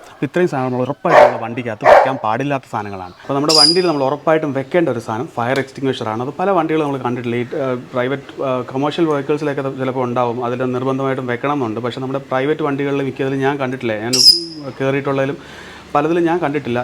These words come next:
ഇങ്ങനെ ഫയർ എക്സ്റ്റിങ്ക്വിഷർ. പക്ഷേ ഫയർ എക്സ്റ്റിങ്ക്വിഷർ ഉറപ്പായിട്ടും നമ്മുടെ വണ്ടിക്കകത്ത് വെക്കേണ്ട ഒരു സാധനമാണ്,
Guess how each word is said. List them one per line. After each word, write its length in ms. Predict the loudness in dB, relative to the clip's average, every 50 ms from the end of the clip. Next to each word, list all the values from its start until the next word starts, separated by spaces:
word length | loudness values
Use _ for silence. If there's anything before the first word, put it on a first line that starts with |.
| -2
ഇങ്ങനെ 160 | -2 0 0 0 2
ഫയർ 160 | 2 0 0 0
എക്സ്റ്റിങ്ക്വിഷർ. 340 | -2 -4 -4 -4 -4 -2 -4
പക്ഷേ 140 | -4 -2 -2 -2 -2
ഫയർ 140 | -2 0 0 -2
എക്സ്റ്റിങ്ക്വിഷർ 400 | -4 -4 -8 -6 -4 -2 0 0 0
ഉറപ്പായിട്ടും 420 | 0 0 -2 0 0 0 0 0
നമ്മുടെ 180 | -2 -2 0 0 0
വണ്ടിക്കകത്ത് 360 | 0 0 -2 -2 -2 -2 -2 -2
വെക്കേണ്ട 260 | -2 0 0 0 0 0
ഒരു 60 | -2 -2
സാധനമാണ്, 280 | -4 -4 -4 -2 -2